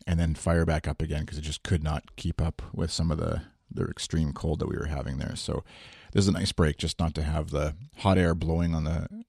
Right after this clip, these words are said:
throughout the house the whole time, dry, everything's dry. It's, it's still, like, a dry cold, as we say up here, but, um, it's warmer. So kids can walk to school without the fear of, uh,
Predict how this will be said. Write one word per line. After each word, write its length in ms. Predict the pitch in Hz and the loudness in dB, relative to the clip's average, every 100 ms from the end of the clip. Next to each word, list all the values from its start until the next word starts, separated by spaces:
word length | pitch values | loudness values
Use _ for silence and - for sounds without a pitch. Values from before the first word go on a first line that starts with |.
| - | -6
throughout 220 | - 80 | -2 0
the 80 | - | 0
house 240 | 85 80 | 0 0
the 80 | - | -2
whole 100 | 78 | -4
time, 520 | 78 82 82 80 80 - - | 0 2 2 2 -2 -6 -14
dry, 460 | 82 80 80 78 78 | -4 -2 0 0 0
everything's 380 | 76 71 76 73 | -2 -2 -4 -4
dry. 380 | - 78 82 | 0 2 2
It's, 340 | 78 76 - - - - - - - | 0 -2 -6 -12 -14 -20 -20 -20 -12
it's 160 | - - | -6 4
still, 260 | 147 95 71 - _ _ - | 8 8 6 -8 _ _ -6
like, 160 | 85 | -4
a 40 | 80 - | -4 0
dry 240 | 82 78 | 2 2
cold, 360 | - 113 104 87 | 4 6 8 8
as 200 | 87 90 | 4 2
we 100 | 85 | 2
say 260 | 98 95 | 4 4
up 140 | 92 - | 4 2
here, 240 | 120 131 | 4 4
but, 260 | 113 95 - | 4 2 2
um, 580 | 101 98 95 98 90 - _ _ _ - - | 4 4 4 2 0 -4 _ _ _ -14 -8
it's 140 | - | -2
warmer. 340 | 92 80 78 - _ | 2 4 2 -2 _
So 280 | - 87 76 - _ _ _ _ _ _ - - | -6 -2 -2 -6 _ _ _ _ _ _ -14 6
kids 160 | - | 6
can 100 | - | 8
walk 160 | 95 90 | 6 6
to 60 | 92 | 4
school 240 | - 90 | 6 6
without 200 | 80 85 | 6 2
the 60 | - | -2
fear 320 | - 85 85 | 0 2 2
of, 160 | 78 | 0
uh, 220 | 82 78 | 0 0